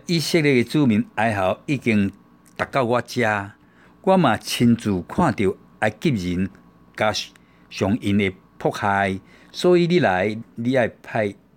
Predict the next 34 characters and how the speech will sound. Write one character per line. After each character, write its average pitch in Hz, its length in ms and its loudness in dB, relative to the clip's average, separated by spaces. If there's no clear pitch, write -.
我 127 160 -2
要 135 80 2
派 131 320 -2
你 117 320 0
到 135 240 0
法 - 160 -2
郎 95 260 -2
遐 - 340 -6
去， - 260 -8
率 - 280 0
领 156 220 2
我 147 160 2
的 110 100 0
百 143 200 2
姓 92 280 -6
以 - 60 -4
色 139 180 -2
列 113 220 0
出 - 140 -4
离 104 300 -2
埃 98 140 -2
及。” 92 220 -10
梅 101 200 -4
瑟 98 140 -2
对 123 200 0
天 101 180 -2
主 110 160 -2
讲 90 320 -2
：“我 180 140 0
是 117 200 -6
谁， 98 400 -2
竟 180 200 2
然 117 160 4
敢 147 420 0